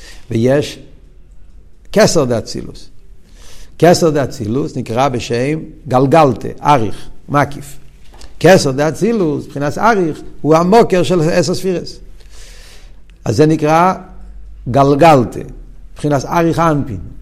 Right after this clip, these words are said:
שהוא המוקר לספירס. יש אבל עתיק. מה ההבדל בין עתיק ואריך? אריך הוא כבר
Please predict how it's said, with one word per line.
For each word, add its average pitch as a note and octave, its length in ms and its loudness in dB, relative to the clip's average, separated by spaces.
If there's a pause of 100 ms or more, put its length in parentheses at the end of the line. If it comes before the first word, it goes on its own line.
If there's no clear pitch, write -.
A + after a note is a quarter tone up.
(100)
שהוא B2+ 360 0
המוקר C#3+ 580 4
לספירס. D3+ 920 0 (1600)
יש A2+ 260 2
אבל C3+ 240 2
עתיק. - 520 2 (1160)
מה C#3 80 6
ההבדל D#3 220 6
בין D3+ 160 2
עתיק D3+ 440 -2
ואריך? B2+ 540 -4 (1200)
אריך F3 680 6
הוא D#3 200 -2
כבר E3 720 2